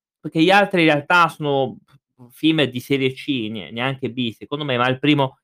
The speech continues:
è un ca-, è un piccolo cult, il primo, eh.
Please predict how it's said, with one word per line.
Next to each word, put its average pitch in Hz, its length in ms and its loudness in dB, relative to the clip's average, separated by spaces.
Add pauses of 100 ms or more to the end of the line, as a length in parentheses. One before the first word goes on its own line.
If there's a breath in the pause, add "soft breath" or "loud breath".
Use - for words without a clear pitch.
è 131 80 -2
un 120 160 0
ca-, - 240 -2
è 127 80 -4
un 127 140 -2
piccolo 117 340 -2
cult, 101 460 -2
il 101 140 -4
primo, 95 460 -6
eh. 113 100 -4